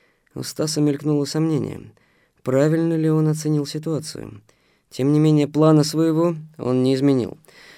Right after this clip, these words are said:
Сбегал в кафе, насладился чашкой горячего кофе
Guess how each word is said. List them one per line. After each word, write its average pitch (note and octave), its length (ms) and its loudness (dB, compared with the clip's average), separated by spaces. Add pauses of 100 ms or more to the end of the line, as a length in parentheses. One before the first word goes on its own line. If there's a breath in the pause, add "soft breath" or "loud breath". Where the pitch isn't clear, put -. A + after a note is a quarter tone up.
(140 soft breath)
Сбегал E3+ 360 4
в F3 80 -6
кафе, D#3 340 2
насладился D3 760 -2
чашкой C#3+ 440 -2
горячего C3 480 0
кофе C#3 360 -2